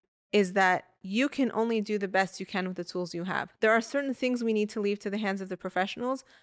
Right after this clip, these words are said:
but we don't need to wait for a professional to get involved to have a human-to-human connection with someone who's suffering. And you don't have to know the pain of suicidal ideation to know what suffering feels like.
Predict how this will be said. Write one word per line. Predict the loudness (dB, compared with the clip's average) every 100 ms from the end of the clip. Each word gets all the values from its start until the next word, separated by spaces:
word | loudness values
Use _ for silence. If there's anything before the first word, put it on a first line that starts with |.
| 2
but | 4
we | 4
don't | 4 4 4
need | 0 -2 -2
to | 0
wait | 4 2 2 -4 _
for | 0
a | 2
professional | 2 2 2 -2 -4
to | -2
get | -2
involved | 0 4 2 2 _ _ _
to | -2 2
have | 4
a | 2
human-to-human | 4 4 4 2 0 2 2
connection | 2 0 0 0
with | -2
someone | -2 -2 -2
who's | -4 -2
suffering. | -4 -4 -6 -8 -14 _ _ _ _ _ _
And | 6
you | 6 6
don't | 6 4 2
have | 4 4 4
to | 4
know | 6
the | 6
pain | 4 2 4
of | 2
suicidal | 2 -2 0 2 4
ideation | 4 4 2 2 0
to | 0
know | 2 4
what | 4 2
suffering | 0 0 -4 -2
feels | 2 2 2
like. | -6 -8